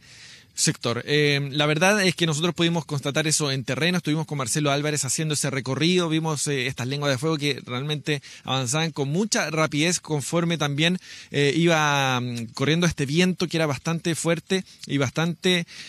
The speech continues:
eh, indescifrable por, eh, varios minutos. Eh, nosotros vimos el trabajo también de las propias brigadas de conaf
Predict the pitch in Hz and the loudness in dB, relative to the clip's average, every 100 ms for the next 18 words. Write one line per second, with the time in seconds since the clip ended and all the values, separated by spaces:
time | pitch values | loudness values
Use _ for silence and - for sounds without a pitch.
0 | - 143 156 160 151 143 - 156 175 202 | -4 0 4 4 4 2 2 2 4 4
1 | 185 175 151 147 143 139 139 143 160 156 | 2 0 0 0 0 0 0 2 2 4
2 | 156 214 185 139 139 139 131 156 165 147 | 4 2 2 -2 0 -2 -2 -2 0 0
3 | 123 139 175 170 151 135 147 151 139 139 | 0 0 2 2 0 0 0 0 -4 -4
4 | 156 147 135 117 147 143 139 131 127 147 | -2 0 0 -2 -2 -2 -2 0 0 2
5 | 147 127 - 120 139 | 2 -2 -4 -2 -2